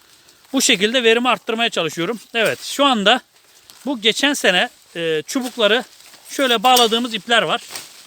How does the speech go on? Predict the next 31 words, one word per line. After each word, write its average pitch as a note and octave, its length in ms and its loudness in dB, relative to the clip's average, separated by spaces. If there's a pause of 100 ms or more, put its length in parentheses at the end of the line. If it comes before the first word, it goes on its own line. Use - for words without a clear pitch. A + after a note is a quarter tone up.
(500)
Annem G#3+ 280 -2
şu A#3+ 140 -2
anda A3 160 -2
kesiyor. A#3+ 360 -4
Keserken G#3+ 520 0
de A#3 80 -8
sizlere A3+ 340 -2
paylaşmak G#3+ 440 -2
istedim. E3 280 -8
Ben A3 180 0
de G#3 60 0
şimdi G3+ 280 -6
birlikte F#3+ 300 -6
keseceğim. G#3+ 480 -2 (420)
Tabii G#3 180 0
keserken G3+ 500 -2
video G#3 220 -4
çekmem G#3+ 440 -2
biraz G#3+ 200 2
zor G#3 200 2
oluyor. G3 280 0 (540)
O C4+ 140 4
yüzden A3 320 0 (760)
size B3+ 360 -4
nasıl B3+ 260 -2
bir A#3+ 60 -2
işlem A#3+ 280 -2
yaptığımızı F#3+ 500 -2
da C4 80 4
göstermek G3+ 480 0
istedim. E3 340 -10